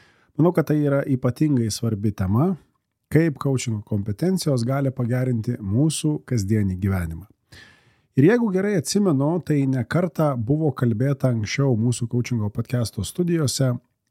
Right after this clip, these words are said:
apie šią temą. Ir buvo mintis, užsiminėm apie dalyką, kad ta tema, jinai dar nebus pilnai išsemta, jos reikės praplėt-, jai reikės praplėtojimo.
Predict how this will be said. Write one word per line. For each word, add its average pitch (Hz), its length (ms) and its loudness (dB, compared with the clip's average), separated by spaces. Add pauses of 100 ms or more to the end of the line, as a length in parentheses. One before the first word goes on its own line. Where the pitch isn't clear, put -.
(140)
apie 143 400 0 (400)
šią 120 240 -2
temą. 92 240 -4 (500)
Ir 156 160 4
buvo 185 320 4
mintis, 147 540 2 (340)
užsiminėm 156 640 0 (340)
apie 117 160 0
dalyką, 139 460 0 (180)
kad 107 160 -6 (560)
ta 185 160 2
tema, 151 300 0 (100)
jinai 135 240 0
dar 120 240 -2
nebus 127 480 -2
pilnai 117 380 2
išsemta, 101 480 -4 (840)
jos 151 300 2
reikės 123 320 -2
praplėt-, 110 400 -6 (320)
jai 147 320 4
reikės 110 320 -2
praplėtojimo. 92 640 -4